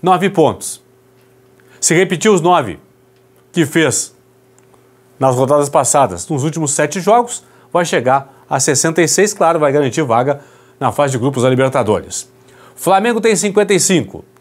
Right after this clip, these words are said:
Para chegar a sessenta e quatro, faltam nove. Nove pontos em vinte e um que vai disputar. Exigência de quarenta e três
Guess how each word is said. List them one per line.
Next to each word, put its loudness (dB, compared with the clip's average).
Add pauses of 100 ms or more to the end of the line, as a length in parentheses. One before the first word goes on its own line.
(220)
Para 0
chegar 2
a 2
sessenta 2
e -8
quatro, 2
faltam 0
nove. 2
Nove 0
pontos 0
em 0
vinte -4
e 0
um 0
que -2
vai 4
disputar. 0
Exigência 0
de -4
quarenta 0
e 0
três 0